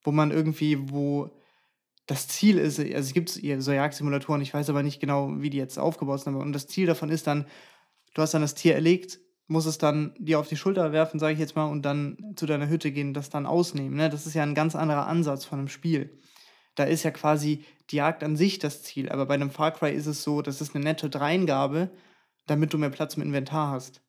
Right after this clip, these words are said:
Ich find, wie gesagt, da sollten mehr Spiele einfach so ein bisschen dem Flow zuträglicher sein und sich dann diese Animationen schenken. Das spart natürlich zum einen Entwicklungsarbeit, aber auch zum anderen, glaub ich, gibt es jetzt niemanden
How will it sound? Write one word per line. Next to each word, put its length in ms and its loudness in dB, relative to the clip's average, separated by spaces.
Ich 140 0
find, 220 10
wie 80 8
gesagt, 360 4
da 80 2
sollten 300 0
mehr 140 2
Spiele 320 0
einfach 260 -6
so 140 -6
ein 60 -2
bisschen 200 -4
dem 120 -2
Flow 200 0
zuträglicher 640 -2
sein 260 6
und 160 4
sich 140 -6
dann 180 2
diese 240 2
Animationen 560 -2
schenken. 320 -2
Das 100 -2
spart 200 -6
natürlich 220 -4
zum 120 -6
einen 140 0
Entwicklungsarbeit, 840 0
aber 220 0
auch 140 -4
zum 180 -8
anderen, 380 -4
glaub 160 6
ich, 140 4
gibt 160 4
es 140 4
jetzt 240 2
niemanden 720 8